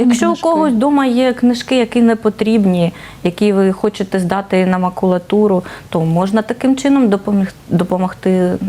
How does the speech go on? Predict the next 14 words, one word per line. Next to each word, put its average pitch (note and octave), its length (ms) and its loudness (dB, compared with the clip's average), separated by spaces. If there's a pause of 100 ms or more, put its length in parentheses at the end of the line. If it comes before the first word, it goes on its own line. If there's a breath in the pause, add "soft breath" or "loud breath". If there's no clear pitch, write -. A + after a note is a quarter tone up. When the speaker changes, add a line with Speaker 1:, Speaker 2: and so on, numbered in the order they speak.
Speaker 1:
нашим F3 440 -2
воїнам. E3 540 0 (220)
Speaker 2:
Ну, G3+ 80 -4
так, F#3 120 -2
не G#3+ 100 2
полінуватися, A#3+ 600 0
привезти, G#3 680 -2
і F3+ 360 0
це F#3 60 -4
дійсно F3 460 -2
Speaker 1:
Якщо A3 360 -2
дуже G#3+ 300 0
багато, A3+ 480 -4
ми G3+ 400 2